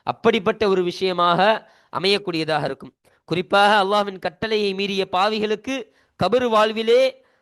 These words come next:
அவர்கள் தண்டனை தொடங்கி விடுகின்றது என்பதை நமக்கு இந்த தஃப்சீரில் அருமையாக சொல்லித் தருகிறார்கள்.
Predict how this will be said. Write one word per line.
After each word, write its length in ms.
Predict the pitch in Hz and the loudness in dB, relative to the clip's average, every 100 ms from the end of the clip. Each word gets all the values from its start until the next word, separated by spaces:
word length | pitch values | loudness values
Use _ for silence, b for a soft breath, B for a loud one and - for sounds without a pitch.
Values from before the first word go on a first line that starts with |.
| - | -6
அவர்கள் 460 | 160 208 202 202 | -2 -2 -4 -8
தண்டனை 720 | 170 190 233 254 254 262 - _ _ _ _ _ _ _ _ _ _ - | -8 -8 -4 -2 -2 -6 -14 _ _ _ _ _ _ _ _ _ _ -6
தொடங்கி 340 | 220 269 277 | -4 -4 -6
விடுகின்றது 480 | 254 220 202 190 185 | -8 -6 -8 -8 -10
என்பதை 360 | 180 202 226 247 | -10 -8 -6 -6
நமக்கு 320 | 220 214 202 | -6 -12 -14
இந்த 220 | 202 190 | -12 -10
தஃப்சீரில் 380 | 202 190 208 202 | -6 -6 -6 -6
அருமையாக 440 | 180 180 180 165 | -6 -4 -6 -6
சொல்லித் 240 | 151 151 139 | -6 -10 -8
தருகிறார்கள். 560 | 131 131 123 110 101 | -6 -4 -4 -6 -12